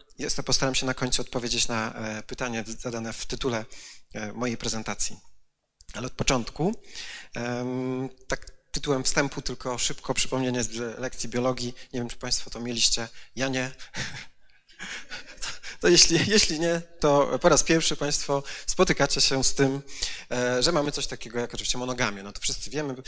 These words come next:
z-, e, ludzie są monogamiczni, co prawda, e, <clears throat> biolodzy ewolucyjni zajmujący się czu-, m, naturą człowieka, e, mówią, że jesteśmy seryjnymi monogamistami, czyli co kilka lat wchodzimy w monogamiczne związki, potem kolejny, kolejny, kolejny. Także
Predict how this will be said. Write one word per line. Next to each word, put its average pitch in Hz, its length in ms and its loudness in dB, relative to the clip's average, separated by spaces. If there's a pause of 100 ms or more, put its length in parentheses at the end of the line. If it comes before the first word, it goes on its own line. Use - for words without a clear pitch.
(240)
z-, - 140 -4
e, 123 200 -2
ludzie 143 260 -4
są 123 140 -2
monogamiczni, 131 760 0
co - 180 -2
prawda, 117 500 -2
e, 110 260 -8 (600)
<clears throat> - 20 -8
biolodzy 120 360 0
ewolucyjni 113 600 -2 (280)
zajmujący 123 520 0
się 110 240 -2
czu-, - 140 -6
m, 110 440 -8
naturą 113 320 -6
człowieka, 110 560 -2
e, 107 40 -6
mówią, 117 280 -2
że 107 80 -2
jesteśmy 101 500 -2
seryjnymi 139 480 4
monogamistami, 131 680 0
czyli 113 180 4
co - 120 -2
kilka - 260 -4
lat 107 140 -4
wchodzimy 101 380 -8
w 101 100 -10
monogamiczne 113 500 -2
związki, 160 420 0 (360)
potem 110 200 -4
kolejny, 131 460 -2
kolejny, 113 460 -8
kolejny. 104 480 -12
Także - 180 -12